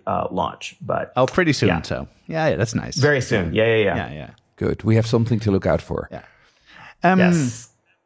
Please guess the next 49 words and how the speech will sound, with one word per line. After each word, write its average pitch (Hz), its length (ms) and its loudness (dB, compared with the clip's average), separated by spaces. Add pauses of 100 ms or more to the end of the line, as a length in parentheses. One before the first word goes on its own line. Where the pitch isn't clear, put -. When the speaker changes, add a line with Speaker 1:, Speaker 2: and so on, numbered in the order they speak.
(200)
Speaker 2:
I 151 80 4
have 160 120 2
one 160 240 4
last 135 280 4
question, 85 440 2
Rick, 92 260 -2
and, 110 320 4
uh, 110 280 4
that's 117 240 2
more 139 300 6
or - 20 4
less, 120 220 2
that's 113 200 0
the 117 120 2
thing 143 180 2
that 113 140 2
we 139 140 4
have 123 120 4
encountered 117 560 2
by 101 160 0
doing 107 460 4
a 98 80 -4
couple - 260 0
of 98 80 0
episodes 92 680 0
about 110 480 0
Mexican 90 340 -2
food. 85 340 -4
We 95 80 -2
did 95 160 2
a, 80 360 -2
Jeroen 95 300 4
has 98 200 2
a 90 60 -2
really 104 220 2
nice 90 300 0
dish, 87 320 -4
which 85 200 -6
is, 85 200 -4
uh, 78 100 -2
chili 92 400 -4 (500)
con 110 160 2
carne. 123 460 2 (260)
Speaker 3:
Which 92 200 -14
is 92 80 -4
basically 92 480 0
a 87 60 0
carne 98 480 0
colorado, 107 800 2